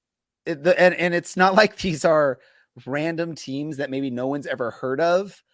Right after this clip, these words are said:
Uh, these are some, you know, U S L championship. You're a part of U S L. You should know the teams within the U S L ecosystem. Um, but yeah, even a Serie A team with that, uh, uh,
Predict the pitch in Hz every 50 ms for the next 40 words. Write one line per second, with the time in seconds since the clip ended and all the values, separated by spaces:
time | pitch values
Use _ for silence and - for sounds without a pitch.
0 | _ _ _ _ _ - - 143 139 139 117 127 131 135 156 165 160 156 - -
1 | 151 147 135 131 123 120 120 - 139 135 139 135 127 - _ _ - 127 131 160
2 | 170 160 - 190 180 - - 180 185 180 190 175 - - 147 135 131 127 135 143
3 | 135 - 151 160 - - 175 170 170 160 143 156 160 156 151 - 175 165 160 151
4 | 139 - - 139 123 143 147 147 151 127 131 - - 156 156 151 135 135 135 135
5 | - 151 143 143 127 131 135 131 123 - - 131 127 120 - _ _ _ _ _
6 | - 165 151 - 156 143 131 - 127 123 - - 139 135 127 123 120 - _ _
7 | _ _ _ _ - 135 131 127 120 117 151 156 196 180 117 - - 151 147 160
8 | 156 - - - 165 147 147 147 135 139 - - - 127 113 113 113 - - 123
9 | 110 113 113 - - 127 127 117 107 110 110 - _ _ _ - 131 117